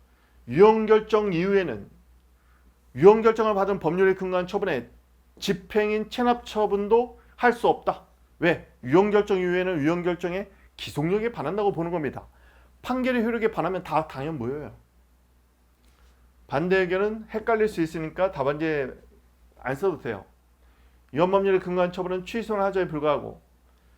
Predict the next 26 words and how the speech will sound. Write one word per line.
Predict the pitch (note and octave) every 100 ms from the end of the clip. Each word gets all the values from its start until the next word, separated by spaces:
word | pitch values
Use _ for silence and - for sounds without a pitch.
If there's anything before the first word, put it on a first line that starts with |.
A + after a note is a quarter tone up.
| _ _ _
제소에 | - D#3+ F#3 G3
의한 | G3 F#3+
도발의 | F#3 F3+ F3+
불가증력이 | - D#3 F3+ F3+ F3+ F3+
발생하면 | E3 D3+ - D#3+ D#3+ F3+ A3+ A#3+ _ _ _ _ _ -
위헌 | C3+ E3+
결정의 | F#3 F3+ F#3 F3+
소표가 | A3+ A3+ G#3+ G3
미치지 | C#3 D3 - F3+
않기 | D#3 F3+
때문에 | E3 D#3+ C#3
적법 | - - F#3 D#3
유효한 | C#3 D#3+ E3
거 |
아니냐, | B2+ C#3 D#3+ G#2+
뭐 | A2+
이런 | A#2 C3+ D3
논란인데, | A#2+ C3 D3+ C#3+ A2+ A#2 E3+ A3+ _ _ _ _ _ _ _ _
어... | - - A2 - - - _ _ _ _ _ _ _ _ _ _ _
나중에 | A#2+ C#3+ E3 F#3 A#2 F#2+ - _ _ _
실제 | - A#3 A3+
답안지에 | G#3+ D#3 F3 F3
쓸 | F3 G3+
분량으로 | G#3 G3 F#3+ E3
압축하려면 | C#3 - D#3+ D3+ D#3 B2+ G#2 A2+ -
우리 | - C#3+ D#3 C3+ A2+